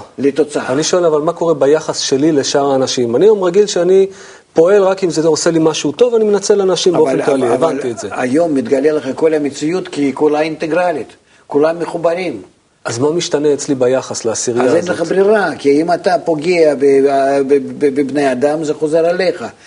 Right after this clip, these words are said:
Speaker 1: אנחנו רק צריכים לראות את הרשת הזאת שקושרת אותנו.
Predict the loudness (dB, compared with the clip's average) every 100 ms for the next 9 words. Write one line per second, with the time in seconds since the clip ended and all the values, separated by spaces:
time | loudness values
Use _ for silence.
0 | -20 -6 -4 -2 0 -2 -4 -8 -6 -2
1 | 0 2 0 -2 -4 -2 -2 -4 -4 -4
2 | -4 -6 -8 -8 -6 -8 -8 -10 -10 -10
3 | -14